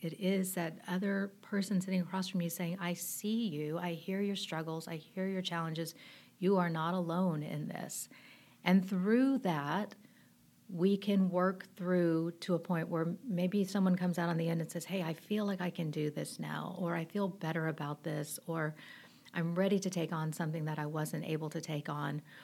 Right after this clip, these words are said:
Or sometimes you just see sort of the look on their face that says, "I don't know what to do with all of these things that I've just talked about,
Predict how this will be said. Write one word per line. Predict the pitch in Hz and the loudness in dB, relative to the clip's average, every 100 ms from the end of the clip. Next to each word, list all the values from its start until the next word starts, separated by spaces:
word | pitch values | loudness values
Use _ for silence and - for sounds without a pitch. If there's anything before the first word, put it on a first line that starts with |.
| - | -4
Or | 185 | 0
sometimes | 170 208 202 214 190 175 170 | 2 8 8 8 6 4 4
you | 165 | 2
just | 170 160 - | 2 0 0
see | 175 165 | 0 0
sort | 160 165 | 0 -2
of | 151 | 0
the | 156 | -2
look | 147 165 180 | 0 0 0
on | 165 160 | 0 0
their | 147 | -2
face | - 156 156 156 | -2 0 0 0
that | - - | -4 -4
says, | 160 151 151 - - - - - _ | -4 -4 -4 -8 -16 -20 -20 -20 _
"I | 151 165 | 2 6
don't | 190 | 8
know | 185 | 8
what | 170 170 180 | 8 6 6
to | - | 0
do | 165 165 | 0 2
with | 156 - | 2 0
all | 156 165 | 0 2
of | 165 | 2
these | 165 156 - | 0 -2 0
things | 160 156 | -2 -2
that | 160 | -2
I've | 151 | -2
just | 151 147 - | -2 -6 -2
talked | 160 - | -2 0
about, | 165 151 147 151 | -4 -2 -2 -4